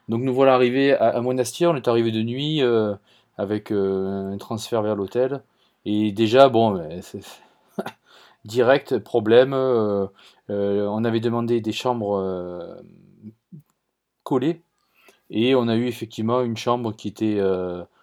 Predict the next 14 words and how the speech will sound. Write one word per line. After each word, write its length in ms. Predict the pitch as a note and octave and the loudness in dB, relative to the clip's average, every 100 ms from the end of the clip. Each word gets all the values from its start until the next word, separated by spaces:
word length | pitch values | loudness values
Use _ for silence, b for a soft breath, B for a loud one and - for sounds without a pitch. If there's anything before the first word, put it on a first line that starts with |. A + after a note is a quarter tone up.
| _ _ | _ _
dans 300 | G#2 A2+ A2 | -8 -4 -2
un 80 | A2 | -2
endroit 520 | A2+ G#2+ B2 C#3 C#3 | 0 4 6 6 6
et 160 | B2+ A2+ | 4 4
l'autre 260 | A2+ A2+ A2+ | 2 -2 -8
chambre 280 | - C3+ | -2 -2
qui 120 | B2 A2 | -2 -4
était 280 | A#2 A2+ G2+ | 0 0 2
à 80 | G#2 | 2
l'autre 240 | A2+ - | 0 -4
bout 120 | A#2 | -8
de 60 | A2+ | -6
l'hôtel. 320 | G#2 B2+ C3+ | -6 -6 -4
Bon, 200 | G2+ F#2+ | -4 -6